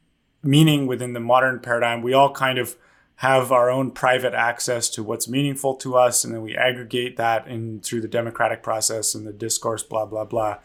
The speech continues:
And we get, you know, society governed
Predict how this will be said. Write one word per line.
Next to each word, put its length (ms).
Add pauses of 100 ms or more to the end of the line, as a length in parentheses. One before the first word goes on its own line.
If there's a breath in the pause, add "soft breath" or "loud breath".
(300 loud breath)
And 200
we 100
get, 400 (420 soft breath)
you 140
know, 160
society 580
governed 640